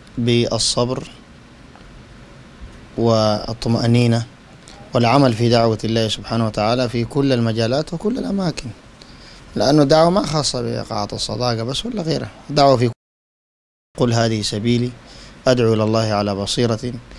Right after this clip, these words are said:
أو أن-، أنا ومن اتبعني وسبحان الله وما أنا من المشركين. كذلك برضو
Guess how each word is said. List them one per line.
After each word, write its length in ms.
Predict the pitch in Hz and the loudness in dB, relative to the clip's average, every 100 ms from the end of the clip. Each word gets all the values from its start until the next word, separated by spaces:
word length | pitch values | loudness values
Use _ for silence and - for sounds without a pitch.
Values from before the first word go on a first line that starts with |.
| - - - | -20 -20 0
أو 200 | 131 131 | 4 6
أن-، 100 | 120 - | 4 2
أنا 180 | 131 131 | 2 4
ومن 240 | 117 113 | 2 0
اتبعني 520 | 110 - 110 117 117 | -2 -4 0 0 0
وسبحان 460 | 110 104 101 - 113 | -4 -6 -8 -6 -4
الله 340 | 107 110 117 | -4 -4 -4
وما 240 | 117 123 123 | -6 -6 -4
أنا 120 | 107 | -4
من 120 | 101 | -4
المشركين. 500 | 101 98 110 107 - - - - - - - - - - - - - - - - - | -4 -8 -10 -12 -14 -14 -20 -20 -20 -20 -20 -20 -20 -20 -20 -20 -20 -20 -20 -12 -2
كذلك 360 | 139 160 147 | 4 4 4
برضو 380 | 131 127 120 123 | 4 2 2 -2